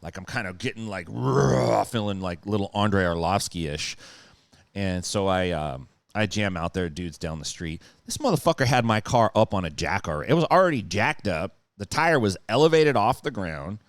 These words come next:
and he was going to work. He was gonna take that Prius tire,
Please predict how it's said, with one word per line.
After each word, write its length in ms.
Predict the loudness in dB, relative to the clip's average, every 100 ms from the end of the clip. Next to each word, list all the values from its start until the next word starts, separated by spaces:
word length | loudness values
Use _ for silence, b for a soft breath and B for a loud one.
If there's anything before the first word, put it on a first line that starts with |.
| _ _ _ _ _ _ -2
and 380 | 0 0 0
he 140 | 0 0
was 120 | 2
going 300 | 2 4 4
to 60 | 6
work. 340 | 6 6 0 _ _ _
He 140 | -2
was 80 | 0
gonna 180 | -2 -2
take 300 | -2 -2 0
that 180 | -2
Prius 320 | 0 0 0 0
tire, 420 | -4 -4 -8